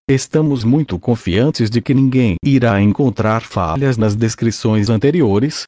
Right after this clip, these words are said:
que demos sobre o momento de começar a interagir totalmente com estes campos de liberdade, ou melhor, de pensar que não tenhamos conseguido lhes fazer justiça.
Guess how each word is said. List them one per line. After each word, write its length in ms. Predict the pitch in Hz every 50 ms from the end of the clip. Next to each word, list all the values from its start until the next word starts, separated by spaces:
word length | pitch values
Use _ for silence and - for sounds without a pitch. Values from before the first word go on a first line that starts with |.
| _
que 120 | - - 117
demos 380 | 113 123 131 131 135 135 127
sobre 360 | - - 107 98 101 123 135
o 80 | 131 117
momento 500 | 98 104 113 104 101 104 110 107 - 113
de 140 | 101 107 104
começar 520 | - 135 127 123 - - - 120 110 110
a 100 | 98 95
interagir 680 | 104 135 175 170 151 147 170 170 110 95 104 107 101 -
totalmente 680 | - 131 117 - 151 139 127 110 101 101 104 - - 107
com 160 | - 160 147
estes 360 | 147 139 - - - 107 -
campos 440 | - - 113 107 101 - 120 110 92
de 100 | - 107
liberdade, 720 | 107 117 117 117 117 113 107 107 92 92 98 92 - 98 92 - _ -
ou 140 | 139 139 143
melhor, 540 | 151 156 151 139 117 120 107 80 69 - - - - _ -
de 180 | 101 113 131 131
pensar 580 | - 147 143 131 - - 117 110 110 110 -
que 100 | - 143
não 160 | 123 131 135
tenhamos 600 | 135 - 127 113 104 104 104 113 123 113 113 -
conseguido 580 | - 123 123 - - 131 113 110 110 107 123 120
lhes 140 | 101 98 -
fazer 420 | - 123 117 95 90 113 117 110
justiça. 800 | 101 98 113 127 117 - - - - 123 101 87 - - 76